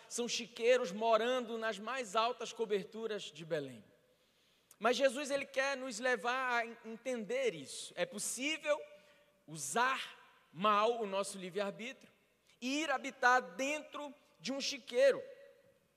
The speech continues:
Só que esse moleque, ele retorna, ele reconhece o seu erro. E ele entende que o seu erro não ofende simplesmente o seu pai.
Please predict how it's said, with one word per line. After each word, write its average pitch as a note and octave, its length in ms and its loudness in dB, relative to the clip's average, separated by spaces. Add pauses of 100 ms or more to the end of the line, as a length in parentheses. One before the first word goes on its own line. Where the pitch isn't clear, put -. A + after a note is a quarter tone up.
(380)
Só D4+ 180 4
que D#4 80 -4
esse D4+ 180 -4
moleque, C4+ 480 -2
ele C4 160 0
retorna, B3 580 2
ele E3+ 120 -4
reconhece A3 640 0
o A#3 40 -6
seu A3+ 360 0
erro. A#3 280 4 (1200)
E G#3+ 420 0
ele A#3 380 4
entende B3 580 -2
que A3 400 -8
o G#3+ 80 -10
seu A#3+ 380 0
erro A3 340 4 (960)
não A#3 220 2
ofende A#3+ 520 2
simplesmente A#3+ 720 -6
o G3+ 40 -8
seu F#3 180 -4
pai. B2+ 400 -12